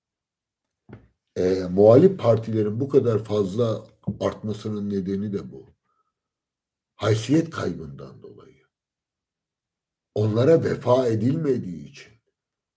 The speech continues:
kadro kıymetleri bilinmediği için, işlerinde çok değerli insanlar da vardır muhakkak. Hizmet etmiştir, bilmem ne yapmıştır.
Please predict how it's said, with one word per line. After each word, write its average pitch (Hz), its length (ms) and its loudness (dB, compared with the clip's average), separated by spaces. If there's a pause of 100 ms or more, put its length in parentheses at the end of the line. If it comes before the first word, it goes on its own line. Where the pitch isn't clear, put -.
(140)
kadro 147 380 4
kıymetleri 113 800 -2
bilinmediği 123 800 -2
için, - 220 -18 (340)
işlerinde 104 500 -6
çok 165 260 0
değerli 180 320 8
insanlar 87 560 -8
da 71 100 -10
vardır - 500 -18
muhakkak. 98 520 -12 (2500)
Hizmet 117 400 -2
etmiştir, - 540 -12
bilmem 107 420 -6
ne 101 60 -6
yapmıştır. 95 640 -12